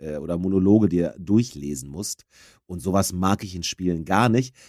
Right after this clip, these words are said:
Aber ich würde gerne wissen, wie die Story von Disco Elysium ist.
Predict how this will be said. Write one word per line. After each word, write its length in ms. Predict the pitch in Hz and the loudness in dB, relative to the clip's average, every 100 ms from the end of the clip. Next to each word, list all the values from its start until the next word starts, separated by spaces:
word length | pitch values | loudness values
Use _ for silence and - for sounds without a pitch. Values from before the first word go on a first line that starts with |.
| - | -8
Aber 160 | 104 | -2
ich 120 | 107 87 | -2 4
würde 220 | 131 151 | 6 8
gerne 340 | 110 117 123 | 6 6 4
wissen, 300 | 113 120 123 | 2 0 0
wie 60 | 110 | 0
die 100 | 110 | -2
Story 300 | - 113 120 | 0 2 2
von 180 | 110 98 | 0 0
Disco 340 | 123 - 104 | -2 2 2
Elysium 480 | 95 117 127 107 98 | 6 6 8 4 4
ist. 220 | 123 123 | 0 -2